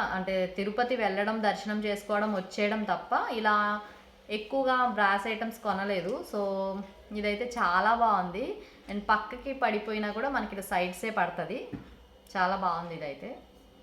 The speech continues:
And నెక్స్ట్ వన్, నెక్స్ట్ వన్ వచ్చేసి ఇది అమ్మవారికి పీట అనమాట. అమ్మవారికి పీట తీసుకున్నాను. ఎంత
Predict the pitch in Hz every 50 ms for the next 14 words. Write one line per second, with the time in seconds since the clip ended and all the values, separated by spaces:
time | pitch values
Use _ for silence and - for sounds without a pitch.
0 | - - - - - - - - - - - - - - 202 196 202 208 208 202
1 | 202 - - - - 240 269 269 269 262 262 254 254 240 - - - - - -
2 | - - - 214 220 214 - - 262 262 262 247 233 - - 233 226 220 220 -
3 | 339 370 403 381 - - - 196 214 214 247 285 359 466 587 - - - - 214
4 | 208 214 220 240 247 247 240 240 240 - 302 349 370 330 277 - - - - -
5 | - 240 233 226 233 233 262 233 226 208 190 190 175 165 175 196 240 311 - -
6 | - - - - - - - - - - - 190 196 214 220 220 220 220 - -
7 | 214 190 196 - - 214 220 214 214 - - 175 165 160 156 165 185 208 180 165
8 | 170 202 208 208 - -